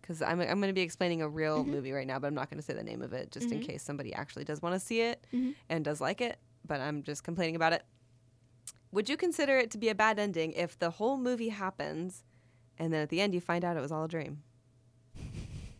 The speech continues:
Speaker 1: Would
Speaker 2: I
Speaker 1: you be
Speaker 2: know
Speaker 1: mad?
Speaker 2: exactly what movie you're talking
Speaker 1: Do
Speaker 2: about.
Speaker 1: you? No, you don't.
Speaker 2: Is it Requiem of Dream?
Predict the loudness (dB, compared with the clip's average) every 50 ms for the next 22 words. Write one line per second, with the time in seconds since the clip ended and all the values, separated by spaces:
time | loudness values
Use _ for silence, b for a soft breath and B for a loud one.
0 | -20 -8 -8 -6 -4 -2 -2 0 2 2 4 4 2 2 0 -2 -4 -8 -8 -8
1 | -8 -8 -10 -12 -12 -12 -10 -10 -10 -6 4 8 10 10 12 12 12 12 10 10
2 | 8 2 _ -20 _ -20 _ -20 _ -20 _ -14 4 6 6 6 8 6 6 8
3 | 8 8 10 10 8 6 4 2 -6 -20 _ _ _ _ _ -14 -10 -8 -6 -6
4 | -8 -8 -8 -8 -6 -6 -6 -8 -10 -12 -16 -16